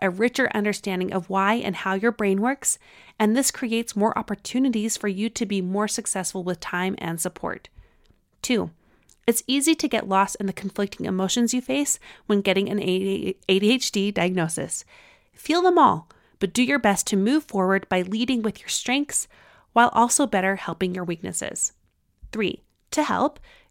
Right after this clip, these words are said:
get clear about how you choose to view yourself and your capabilities. Number four, find ways to build routines and habits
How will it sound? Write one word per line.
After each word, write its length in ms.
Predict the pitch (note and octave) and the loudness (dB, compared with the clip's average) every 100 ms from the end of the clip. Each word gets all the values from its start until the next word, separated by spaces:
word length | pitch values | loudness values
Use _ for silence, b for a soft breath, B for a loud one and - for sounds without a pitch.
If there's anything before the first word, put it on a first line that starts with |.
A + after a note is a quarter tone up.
| b | b
get 180 | A#3 - | -2 -2
clear 320 | - G#3 A#3+ | -2 0 0
about 260 | A3+ G#3 G3 | 0 0 0
how 180 | F#3+ F#3+ | -2 -2
you 180 | A#3 | -2
choose 380 | C4 - G3+ G3 | -4 2 2 2
to 100 | - | -2
view 160 | F3 F3 | -2 -4
yourself 540 | G#3 G#3 F3 F#3 - _ | -2 0 0 -2 -6 _
and 280 | F#3 G3 G3+ | 0 2 2
your 180 | G3+ A#3 | 0 -2
capabilities. 880 | - F3 F3 E3 D#3 F3 - - - _ _ _ - | -4 -4 -4 -4 -6 -6 -4 -4 -4 _ _ _ -6
Number 220 | F#3+ G#3 | -2 -2
four, 380 | - E3 E3 - b b b b | -2 -4 -4 -12 b b b b
find 340 | - A3 C#4 | 2 4 4
ways 240 | B3+ C4 B3 | 2 0 0
to 100 | G#3 | -2
build 220 | G3 F3+ | -2 -2
routines 420 | F3+ - A#3+ A#3+ | -4 -4 -2 -2
and 120 | G3 | -2
habits 480 | - F#3 A3+ C4+ - | -6 -4 -2 0 -2